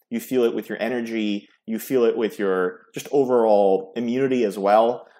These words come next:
So all of these things are quite, um, experienced, particularly by people here in the North, Northeast,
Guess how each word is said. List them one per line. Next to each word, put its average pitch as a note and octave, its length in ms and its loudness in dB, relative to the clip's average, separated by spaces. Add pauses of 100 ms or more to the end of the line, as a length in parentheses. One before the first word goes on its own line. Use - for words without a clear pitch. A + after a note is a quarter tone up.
So A2+ 560 4
all D#3+ 240 4
of D3 80 -4
these C#3 140 -4
things B2+ 240 -8
are G2 60 -4
quite, A2+ 400 0 (200)
um, F#2+ 340 -4 (100)
experienced, C#3 580 -4
particularly E3 560 4
by A#2 100 2
people A#2+ 280 -2
here A#2 120 -4
in G#2+ 80 -2
the G2+ 60 -4
North, G2+ 340 -4
Northeast, G#2 800 -6